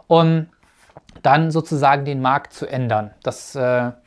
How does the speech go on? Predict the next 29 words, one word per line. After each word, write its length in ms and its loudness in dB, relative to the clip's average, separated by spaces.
ja, 140 -4
mache 140 -2
ich 60 -10
jetzt 160 -8
mal 160 -2
nicht. 220 0
Ich 80 -6
schiebe 160 -8
die 100 -10
Karten 280 -2
mal 160 -8
wieder 120 -6
hier 200 -8
rein. 420 -2
Dann, 340 -2
wenn 140 4
wir 80 4
die 120 2
Ereigniskarte 680 2
quasi 380 -2
abgehandelt 640 -2
haben, 340 2
beginnt 440 0
der 340 -4
erste 560 -4
Spielzug 920 -4
des 300 -2
Startspielers. 720 -4
Und 420 -2